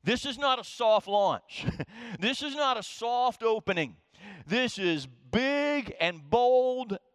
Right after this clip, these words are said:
and dramatic here. And utterly amazed, they asked, "Well, now, aren't, are not all these men who are speaking Galileans?" In other words, these are hillbilly rednecks. They're from Galilee. They're from the country.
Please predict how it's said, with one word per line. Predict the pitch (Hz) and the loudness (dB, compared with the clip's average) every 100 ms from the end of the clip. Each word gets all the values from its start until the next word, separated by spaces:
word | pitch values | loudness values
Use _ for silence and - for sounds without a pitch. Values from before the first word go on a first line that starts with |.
| _ | _
and | 185 190 | -4 -4
dramatic | 147 170 165 185 202 147 120 - - _ _ _ | -2 -2 0 2 2 2 -2 -6 -20 _ _ _
here. | - 139 104 64 - _ _ _ _ _ _ _ _ _ 185 | -4 -2 -2 -6 -16 _ _ _ _ _ _ _ _ _ -4
And | 175 | 0
utterly | 226 285 311 262 | 2 2 0 0
amazed, | 208 240 294 113 - - - - | 0 2 0 -2 -8 -16 -16 -4
they | 185 208 | -2 0
asked, | 180 165 - - | 0 -2 -4 -6
"Well, | 214 | -2
now, | 202 190 - _ _ | 0 0 -4 _ _
aren't, | - 240 262 - _ _ _ _ _ | -4 -2 -4 -10 _ _ _ _ _
are | 208 | 0
not | 262 285 | 4 2
all | 175 202 294 | 4 4 4
these | 202 247 226 | 2 -4 -4
men | 151 165 247 | -2 0 2
who | 226 180 | 0 -2
are | |
speaking | - - 190 202 262 | -6 -4 -4 -2 -4
Galileans?" | 190 170 196 156 143 185 262 226 | -2 0 2 2 2 2 -2 -6
In | 202 | -4
other | 220 247 | -2 -2
words, | 175 170 170 - _ _ _ - | 0 0 -2 -12 _ _ _ -14
these | 285 285 | -10 -6
are | |
hillbilly | 240 247 262 269 254 | -4 -4 -4 -4 -4
rednecks. | 196 226 240 175 117 - | 0 0 0 -2 -4 -6
They're | 233 | -14
from | - 214 | -12 -4
Galilee. | 220 233 220 127 | 0 0 -2 -4
They're | 156 | -6
from | 247 | -8
the | 226 | -10
country. | - 233 254 - 80 | -2 -2 -2 -12 -14